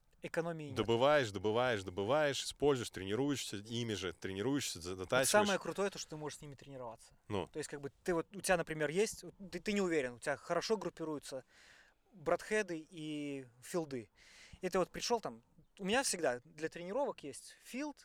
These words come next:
Speaker 1: и есть братхед. И как бы я там стреляю, там три братхеда и один, точнее, три филда и один братхед. Только главное — первым стрелять братхедом.
Speaker 2: Ну да.
Speaker 1: Потому что если ты сначала стреляешь в филды и потом братхед, то братхед прилетает, всё срезает, и ты заново клеишь стрелы.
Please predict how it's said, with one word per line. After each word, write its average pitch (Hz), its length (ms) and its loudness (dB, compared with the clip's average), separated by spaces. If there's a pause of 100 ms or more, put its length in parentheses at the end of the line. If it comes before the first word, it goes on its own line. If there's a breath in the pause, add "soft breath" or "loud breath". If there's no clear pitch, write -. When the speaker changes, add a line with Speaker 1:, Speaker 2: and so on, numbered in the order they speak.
(160)
Speaker 1:
и 170 100 -18
есть 196 460 -8 (300)
братхед. 151 360 -8 (180)
И 262 80 -10
как 233 120 -8
бы 175 80 -2
я 175 80 4
там 165 120 -6
стреляю, 196 380 0
там 131 200 -12
три 202 180 -2
братхеда 190 520 -4 (520)
и 165 60 -2
один, 156 340 -2 (540)
точнее, 175 240 -2
три 185 180 -2
филда 180 340 2
и 190 80 0
один 156 220 -2
братхед. - 340 -10 (1700 soft breath)
Только 160 160 -6
главное — 185 340 6
первым 185 280 0
стрелять 151 320 -4
братхедом. 127 480 -10 (220)
Speaker 2:
Ну 95 240 -6
да. 73 200 -4
Speaker 1:
Потому 175 200 0
что 170 100 -2
если - 160 -8
ты 156 140 -12
сначала 160 380 -2
стреляешь 143 400 -4
в - 40 -18
филды 151 240 -4
и - 20 0
потом 135 260 -4
братхед, 139 400 -2
то 143 100 -4
братхед 135 360 -8
прилетает, 180 500 -2
всё - 160 -10
срезает, 185 520 -2
и 139 40 -20
ты - 180 -18
заново 139 340 -4
клеишь 143 280 -6
стрелы. 208 480 -4